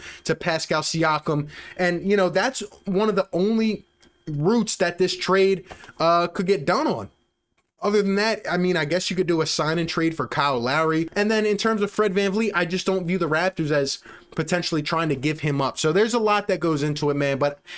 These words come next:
it, it's just going to be hard to get a deal done unless it's probably for Kyle Lowry, in my opinion. Daryl Morey, um,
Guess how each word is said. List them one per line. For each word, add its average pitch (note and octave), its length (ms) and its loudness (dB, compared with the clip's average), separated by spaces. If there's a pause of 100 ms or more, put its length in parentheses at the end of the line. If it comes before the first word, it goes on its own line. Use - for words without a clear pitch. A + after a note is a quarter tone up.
it, F#3+ 220 0
it's D4+ 100 -2
just C4+ 180 -2
going A3+ 200 2
to G#3+ 60 0
be G3 100 0
hard E3 340 0
to D#3+ 80 -4
get D3 160 0
a C#3 60 0
deal C#3 320 0
done C3+ 340 0
unless C#3 480 -2
it's D3+ 120 -6
probably C#3+ 420 -2
for D3 160 -4
Kyle C3+ 300 0
Lowry, D3+ 440 0
in C#3+ 160 0
my D3+ 220 2
opinion. E3 500 0
Daryl G3+ 260 4
Morey, F3 520 2 (340)
um, C3 560 0